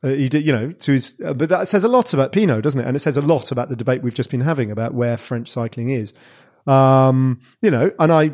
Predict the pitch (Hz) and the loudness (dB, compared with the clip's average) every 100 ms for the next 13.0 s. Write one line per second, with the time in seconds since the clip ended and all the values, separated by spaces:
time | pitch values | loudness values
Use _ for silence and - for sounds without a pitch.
0 | - 160 165 - - - - 113 190 143 | 0 2 2 0 -2 -4 -4 -6 -2 2
1 | 175 240 214 - 120 117 - 123 113 110 | 4 4 0 0 -4 -4 -2 -2 0 -2
2 | 110 147 - 131 143 147 170 180 170 175 | -6 -8 -4 0 0 0 0 0 0 -2
3 | 170 175 175 185 165 165 170 165 220 156 | -4 -4 -6 -2 -2 0 0 0 0 0
4 | 117 127 131 143 139 151 151 160 143 190 | 0 -2 -2 -2 -2 -2 -2 -2 -2 -4
5 | - 117 - _ _ 131 123 117 120 117 | -4 -6 -8 _ _ -2 0 2 0 0
6 | 117 117 120 117 117 - 113 - 113 - | -4 -4 -4 -4 -6 -6 -8 -4 -4 -2
7 | 120 110 - 127 113 _ 104 - 156 - | -4 -2 0 0 0 _ -4 0 0 0
8 | 131 156 135 123 139 196 120 107 - - | -8 -2 -2 -2 -4 -6 -8 -8 -12 -20
9 | - - _ _ _ _ _ _ 170 156 | -20 -20 _ _ _ _ _ _ 0 4
10 | 156 151 147 147 147 131 _ _ - 190 | 4 4 2 0 -4 -8 _ _ 0 2
11 | 196 175 117 165 139 202 185 185 190 147 | 2 0 0 -2 0 0 2 4 2 0
12 | 147 160 - 220 226 - 156 - - 156 | 0 0 -4 2 2 0 -8 -10 -4 -4